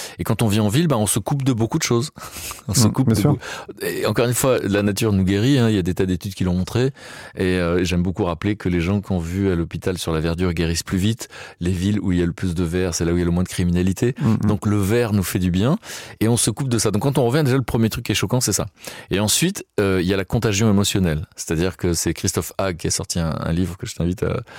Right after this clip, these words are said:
Speaker 1: à inviter, parce qu'il est incroyable là-dessus. Et donc on a, on est tous porteurs d'un virus qui sont les émotions. Et quand on arrive ici, bah forcément, on voit des gens, euh, tristes ou en colère. Euh, d'ailleurs,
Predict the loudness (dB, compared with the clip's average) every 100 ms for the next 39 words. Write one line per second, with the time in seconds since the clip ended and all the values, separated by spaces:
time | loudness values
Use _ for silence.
0 | -18 -18 -8 -4 -2 -2 -2 0 0 0
1 | 0 0 0 -2 0 -2 -2 -12 -12 -8
2 | -2 0 2 0 2 0 0 -2 0 -2
3 | -2 -4 -4 -6 -2 -2 0 0 -2 -2
4 | -2 0 2 2 0 0 -4 -2 -2 -2
5 | -2 0 0 2 0 0 0 -2 -4 -12
6 | -18 -6 -4 -4 -2 0 2 2 2 2
7 | 0 0 0 0 2 0 -2 -2 -2 0
8 | -2 0 0 -2 -4 -16 -20 -16 -6 -2
9 | 0 0 0 0